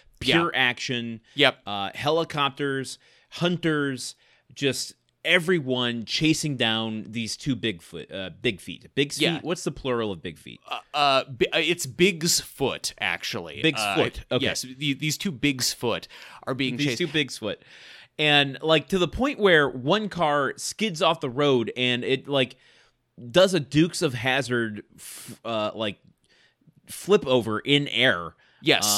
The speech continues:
Speaker 2: Um, and I'm like, "God damn, some stunt person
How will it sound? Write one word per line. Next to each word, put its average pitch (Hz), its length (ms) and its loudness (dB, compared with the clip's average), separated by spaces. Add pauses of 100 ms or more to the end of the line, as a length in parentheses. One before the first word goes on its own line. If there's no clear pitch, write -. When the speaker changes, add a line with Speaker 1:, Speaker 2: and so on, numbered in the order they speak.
Speaker 2:
Um, 98 340 -8 (500)
and 135 160 -2
I'm 131 80 0
like, 127 320 0
"God 170 280 -6
damn, 139 320 4
some 214 420 0
stunt 196 400 -2
person 110 580 -4